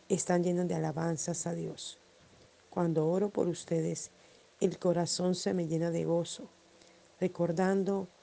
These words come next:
cómo desde el primer día en que escucharon el Evangelio hasta ahora, no han cesado de cooperar maravillosamente en la tarea de dar a conocer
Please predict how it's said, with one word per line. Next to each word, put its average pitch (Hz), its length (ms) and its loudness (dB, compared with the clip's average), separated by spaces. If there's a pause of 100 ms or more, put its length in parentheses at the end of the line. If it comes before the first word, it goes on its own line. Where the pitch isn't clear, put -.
(300)
cómo 233 340 2
desde 208 200 2
el 170 80 -2
primer 175 400 0
día 185 340 0
en 170 80 -2
que 170 300 -4 (360)
escucharon 196 680 0
el 180 120 0
Evangelio 170 520 -2
hasta 175 240 -4
ahora, 170 340 -2 (540)
no 180 180 2
han 170 80 0
cesado 180 680 0
de 185 200 0
cooperar 175 720 0 (380)
maravillosamente 175 1000 0
en 175 60 0
la 170 100 -2
tarea 160 240 -2
de 165 120 0
dar 170 140 0
a 185 100 -2
conocer 175 540 -4